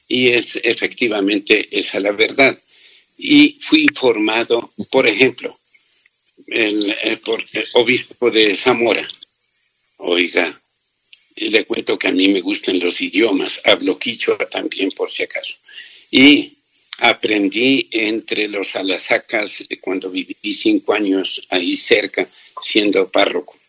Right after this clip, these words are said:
Bueno, pues, llegué a, a Zamora y ahí había zaraguros que hablan quichua, y cuando me acercara a hablar con ellos, ellos decían, "No entiendo, no entiendo", y no me contestaban. O sea que están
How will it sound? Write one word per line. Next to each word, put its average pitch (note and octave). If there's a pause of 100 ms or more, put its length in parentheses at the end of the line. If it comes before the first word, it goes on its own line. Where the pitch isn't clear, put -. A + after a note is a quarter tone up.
Bueno, B2+
pues, - (400)
llegué B2+
a, B2
a G2+
Zamora G2 (580)
y A2
ahí G#2
había G2
zaraguros A#2+
que -
hablan F#2
quichua, - (480)
y G#2+
cuando A2
me G2+
acercara B2
a G#2
hablar A#2
con A2
ellos, A#2+ (100)
ellos A#2 (160)
decían, A2 (140)
"No C#3+
entiendo, D3 (440)
no B2
entiendo", C#3+ (600)
y A#2+
no C3
me C#3
contestaban. A#2+
O F#2+
sea D3
que A#2+
están C#3+